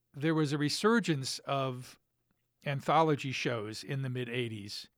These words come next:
spearheaded by Steven Spielberg's Amazing Stories. But there was also a remake of The Twilight Zone and Alfred Hitchcock Presents.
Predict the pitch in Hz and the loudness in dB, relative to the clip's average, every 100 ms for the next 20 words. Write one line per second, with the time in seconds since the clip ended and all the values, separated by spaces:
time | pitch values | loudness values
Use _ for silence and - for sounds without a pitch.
0 | - - - 175 170 156 143 131 131 127 | -10 -4 4 6 8 6 4 4 2 2
1 | 123 123 - - - 165 147 - 160 156 | 0 -4 -8 -8 -2 0 0 0 2 2
2 | 139 123 127 131 131 131 120 - 143 127 | 2 -2 -4 -4 -4 -4 -6 -2 0 0
3 | 104 104 - - - 117 139 131 160 180 | -2 -10 -14 -12 -8 -2 0 4 6 6
4 | 175 165 147 143 139 131 131 151 151 135 | 6 4 4 4 0 -4 0 2 2 0
5 | 131 - - - 131 123 123 120 - - | -2 -6 -10 -4 -2 -2 -6 -12 -14 2
6 | 170 170 139 120 127 104 120 165 - _ | 6 6 6 0 -4 -4 -4 -6 -10 _
7 | 156 160 175 190 190 - 139 139 143 123 | 0 2 2 0 -4 -6 -4 -2 -2 -4
8 | 131 - 113 - 117 147 123 110 - | -4 -4 -4 -4 -2 -2 -2 -6 -14